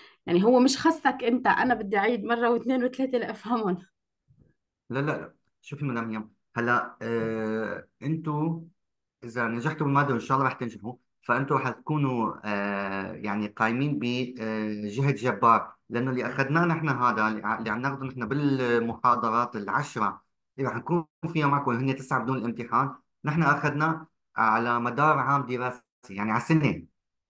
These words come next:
Speaker 2: بالنسبة لل-، ل-، للم-، للمادة هي، يعني نحن أخذنا على السنة، أنتوا عم تاخذوها على عشر محاضرات وعلى تسع محاضرات كمان. فيعني، آه، الضغط كبير رح يكون عليكم، بس قدر الإمكان رح كون معكم أنا وساعدكم إن شاء الله،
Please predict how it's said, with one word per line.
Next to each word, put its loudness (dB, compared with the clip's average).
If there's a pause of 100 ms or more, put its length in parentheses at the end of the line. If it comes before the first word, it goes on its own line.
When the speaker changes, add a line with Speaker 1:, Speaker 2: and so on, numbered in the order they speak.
(180)
Speaker 2:
بالنسبة 0
لل-، 0
ل-، -4
للم-، 2
للمادة 2
هي، -8 (180)
يعني -2
نحن 0
أخذنا 2
على 4
السنة، 2
أنتوا 2
عم -2
تاخذوها 4
على -2
عشر -4 (260)
محاضرات 0
وعلى -2
تسع 0
محاضرات -2
كمان. -6 (520)
فيعني، 4 (120)
آه، -12
الضغط 0
كبير -2
رح -4
يكون -6
عليكم، -4
بس -8
قدر 0
الإمكان 2
رح 0
كون -2
معكم -2
أنا 0 (920)
وساعدكم -2
إن 0
شاء 0
الله، 2